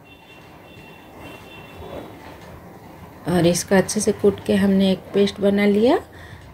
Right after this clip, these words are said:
और इसको हम मिलाएंगे बोनलेस में। और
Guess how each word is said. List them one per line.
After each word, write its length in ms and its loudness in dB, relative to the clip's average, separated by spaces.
और 180 2
इसको 420 0
हम 200 2
मिलाएंगे 560 4
बोनलेस 580 4
में। 260 4
और 760 -2